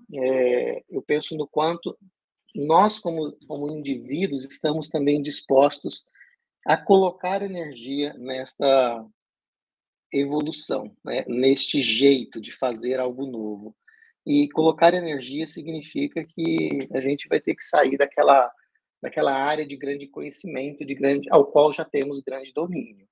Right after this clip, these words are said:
É, então, portanto, eu entendo que evoluir a carreira é algo que exige, primeira coisa, é vontade, né? É, quanto a perceber se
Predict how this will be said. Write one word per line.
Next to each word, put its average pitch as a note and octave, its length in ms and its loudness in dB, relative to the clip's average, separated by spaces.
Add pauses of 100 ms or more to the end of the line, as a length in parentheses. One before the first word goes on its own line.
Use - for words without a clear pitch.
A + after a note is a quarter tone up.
(560)
É, B2 420 0
então, D3 240 -4
portanto, E3+ 880 -4
eu B2 140 0
entendo C3 580 -4
que C#3+ 240 -2
evoluir E3+ 800 2
a E3 100 6
carreira C3+ 640 0 (720)
é C3 140 8
algo C#3+ 400 0
que B2+ 840 -10 (380)
exige, B2+ 580 -4 (260)
primeira D#3 400 4
coisa, D3+ 300 0
é D3 40 2
vontade, D3 600 -2 (840)
né? A#2+ 420 4
É, - 120 2 (120)
quanto G#3+ 280 6
a G3+ 40 0
perceber E3 800 0
se C#3+ 300 -10